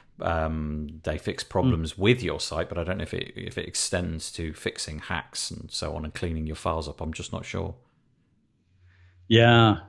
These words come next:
Speaker 2: No, I really don't know about that. So we're just showing our ignorance here, aren't we? I've got,
Speaker 1: Well, no,
Speaker 2: there's
Speaker 1: but I
Speaker 2: something
Speaker 1: think, I think the important thing here is that we're just mentioning ones that we've heard of, and, you know, if you've never heard of some of these, it might be a good idea to go and explore them. We'll, we'll certainly link to them all,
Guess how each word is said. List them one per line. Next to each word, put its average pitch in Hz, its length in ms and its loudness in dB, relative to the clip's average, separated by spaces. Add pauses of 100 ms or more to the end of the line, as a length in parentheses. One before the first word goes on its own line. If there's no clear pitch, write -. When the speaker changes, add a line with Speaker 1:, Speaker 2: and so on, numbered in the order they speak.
(240)
Speaker 2:
No, 160 280 12
I 160 160 10
really 160 320 6
don't 156 180 6
know 139 120 6
about 139 200 2
that. 101 220 -4
So 135 100 -4
we're 131 140 4
just 143 200 2
showing 120 300 4
our 104 160 0
ignorance 101 420 -4
here, 95 140 -2
aren't 98 180 2
we? 107 80 2
I've 127 160 6
got, 202 220 12
Speaker 1:
Well, - 20 12
no, 202 180 10
Speaker 2:
there's 185 120 12
Speaker 1:
but 180 80 8
I - 40 10
Speaker 2:
something 254 200 10
Speaker 1:
think, - 100 0
I 156 60 4
think 165 200 0
the 143 80 2
important 139 420 4
thing 98 120 4
here 92 220 4
is 85 120 0
that 95 120 2
we're 101 100 6
just 107 280 0
mentioning 107 480 4
ones 90 240 2
that 92 100 -4
we've 90 140 -4
heard 87 280 4
of, 80 220 0
and, 80 260 -4
you - 140 -4
know, 82 100 0
if 82 140 -2
you've 92 100 -4
never 92 320 2
heard 87 200 0
of 78 120 -8
some 82 200 -6
of 80 80 -6
these, 85 220 -4
it 90 100 -8
might 95 180 -6
be 92 80 -6
a 85 60 -4
good 87 160 -4
idea 85 260 -4
to - 140 -12
go 87 160 -4
and 85 80 -4
explore - 400 -2
them. 76 200 -6
We'll, 107 160 0
we'll 104 180 6
certainly 85 320 2
link 87 260 -2
to - 100 -8
them 78 140 -6
all, 82 240 -4